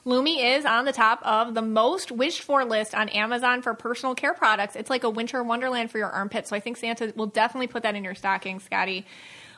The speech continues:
Lumi is a game-changing whole-body deodorant designed by an O B G Y N to work not only on pits, but also feet, privates, and everywhere else we get odor, no matter where you use it. Lumi is clinically proven to block odor all day long thanks to its one-of-a-kind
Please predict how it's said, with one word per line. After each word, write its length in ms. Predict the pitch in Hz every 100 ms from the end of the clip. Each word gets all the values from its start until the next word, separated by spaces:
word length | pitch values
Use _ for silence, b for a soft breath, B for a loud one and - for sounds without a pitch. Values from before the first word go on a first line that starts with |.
| -
Lumi 280 | 262 285 311
is 80 | 285 285
a 200 | 277 240
game-changing 920 | 240 233 262 277 - 277 254 254 247
whole-body 600 | 254 247 262 240 233 240
deodorant 460 | 220 214 226 226
designed 380 | 220 202 202 233
by 60 | 226
an 100 | 208 -
O 100 | 220
B 100 | 240
G 140 | 233
Y 160 | 214 202
N 160 | 233
to 140 | 233 226
work 240 | 233 233
not 200 | 214 214
only 220 | 240 240
on 160 | 196 190
pits, 340 | 233 311 330
but 140 | - 202
also 300 | 202 196 185
feet, 420 | - 262 320 -
privates, 480 | - 214 214 220 220
and 220 | 208 202 -
everywhere 800 | 311 392 359 359 330 269 240 240
else 340 | 226 226 220
we 140 | 233
get 160 | 214 202
odor, 380 | 240 254 269 269 B B -
no 80 |
matter 300 | 262 254 240
where 200 | 226 220
you 160 | 233 254
use 200 | 208 202 196
it. 120 | -
Lumi 260 | 220 233
is 120 | 226 220
clinically 440 | 233 226 240 214
proven 540 | - - 302 415 339
to 140 | 254 247
block 320 | 220 208 -
odor 300 | 240 233 220 -
all 240 | 285 320
day 120 | 269 190
long 360 | 214 285 320
thanks 320 | 302 240 254
to 80 | -
its 120 | 226
one-of-a-kind 640 | 220 226 269 262 233 220